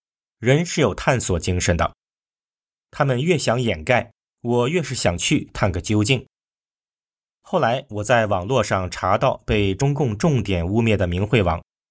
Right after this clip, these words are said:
阅读到法轮功学员在明慧网所分享的亲身经历，发现他们是一个善良的和平团体，也进一步了解到中共迫害他们的原因。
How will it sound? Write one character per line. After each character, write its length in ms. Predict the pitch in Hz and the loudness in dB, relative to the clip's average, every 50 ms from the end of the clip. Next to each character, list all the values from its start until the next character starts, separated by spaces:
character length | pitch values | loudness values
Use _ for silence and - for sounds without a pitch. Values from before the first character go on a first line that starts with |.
| _ _ _ _ _ _ _ _ _ | _ _ _ _ _ _ _ _ _
阅 160 | 190 190 175 | 0 2 2
读 120 | - 135 139 | 2 0 0
到 240 | 165 156 127 - | 2 2 0 0
法 160 | 95 - 104 90 | -2 -2 -2 -2
轮 160 | 92 98 104 | -2 -2 -2
功 160 | 117 123 127 | -2 -2 -2
学 200 | 123 - 123 113 | 0 0 0 0
员 260 | 104 95 90 98 101 | 2 0 -2 -4 -4
在 300 | - - 120 107 98 92 | -2 0 2 2 2 2
明 200 | 95 98 107 135 | 0 -2 -2 -2
慧 200 | 143 - 165 123 | 0 0 0 0
网 260 | 95 90 85 87 - | 0 0 -2 -2 -4
所 220 | - - 104 92 87 | -4 -2 -2 -2 0
分 200 | - 135 131 135 | 0 0 0 0
享 240 | 131 - - 82 82 | 0 -2 -2 -4 -2
的 120 | 80 80 | -4 -4
亲 240 | - - - 104 98 | -4 -2 0 0 0
身 180 | - - 104 | 0 0 -2
经 220 | 104 - 120 123 127 | -2 0 0 0 2
历， 200 | 139 117 - - _ _ _ _ _ _ _ _ _ _ _ _ _ | 0 0 -2 -6 _ _ _ _ _ _ _ _ _ _ _ _ _
发 220 | - - 156 - | -2 0 0 0
现 180 | - - 107 95 | 0 -2 -6 -4
他 200 | - - 123 120 | 0 2 2 2
们 160 | 110 98 - | 2 0 -4
是 180 | - - - 139 | -4 -4 -2 -2
一 80 | 127 | -2
个 140 | 123 - 113 | 0 0 -2
善 320 | 101 - - 156 135 110 95 | -2 0 0 0 2 2 0
良 160 | 92 87 92 | -2 -2 0
的 140 | 98 98 - | 0 0 0
和 260 | - - - 104 113 | -2 -2 2 2 2
平 180 | - - 95 | 2 2 0
团 220 | 92 - 87 85 92 | 0 0 -2 -2 -2
体， 240 | - 92 87 87 - _ _ _ _ _ _ _ _ _ _ _ _ _ _ - | -2 -4 -4 -6 -8 _ _ _ _ _ _ _ _ _ _ _ _ _ _ 0
也 140 | 139 139 139 | 2 2 2
进 280 | 139 - 202 185 170 | 2 0 0 0 0
一 60 | 131 117 | 0 -2
步 240 | - 151 123 - - | -2 -2 -2 -2 -2
了 200 | 95 101 101 101 | 0 0 0 0
解 140 | - 95 | 0 -2
到 220 | 90 - 92 85 85 | -2 0 0 -2 -2
中 260 | - 135 135 139 139 | -2 -2 0 0 0
共 180 | 139 143 113 - | -2 -2 -4 -4
迫 180 | - - - - | -4 0 0 0
害 160 | - 87 85 | 0 0 -2
他 160 | - - 101 | 0 0 0
们 100 | 92 98 | 0 0
的 60 | 85 82 | 0 -2
原 300 | 82 82 82 87 90 101 | -4 -4 -2 -2 0 2
因。 200 | 120 131 127 | 2 2 2